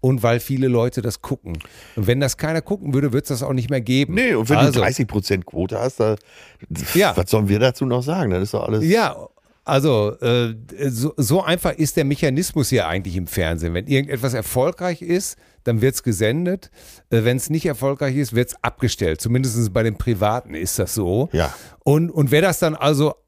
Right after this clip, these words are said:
Speaker 1: äh, abschaffen will, der muss einfach <laughs> dafür sorgen, dass die Fernseher ausbleiben.
Speaker 2: Aber warum
Speaker 1: Äh,
Speaker 2: soll man's auch abschaffen, wenn's gefällt?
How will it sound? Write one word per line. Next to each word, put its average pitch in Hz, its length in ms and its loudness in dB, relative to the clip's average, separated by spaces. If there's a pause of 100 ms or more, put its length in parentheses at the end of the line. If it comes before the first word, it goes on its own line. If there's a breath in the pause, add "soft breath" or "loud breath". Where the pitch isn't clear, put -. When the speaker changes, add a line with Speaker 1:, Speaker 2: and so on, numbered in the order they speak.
(280)
Speaker 1:
äh, 139 240 2 (140)
abschaffen 117 560 -2
will, 131 320 2
der 127 180 2
muss 151 220 -2
einfach 117 260 -4
<laughs> - 0 -
dafür 135 260 4
sorgen, 127 340 2
dass 131 120 0
die - 100 -2
Fernseher 135 480 0
ausbleiben. 80 640 -2 (240 loud breath)
Speaker 2:
Aber - 220 2
warum 110 180 4
Speaker 1:
Äh, 123 60 4
Speaker 2:
soll 123 120 4
man's 110 200 2
auch 80 100 -2
abschaffen, - 500 -6
wenn's - 540 -4
gefällt? 92 540 -2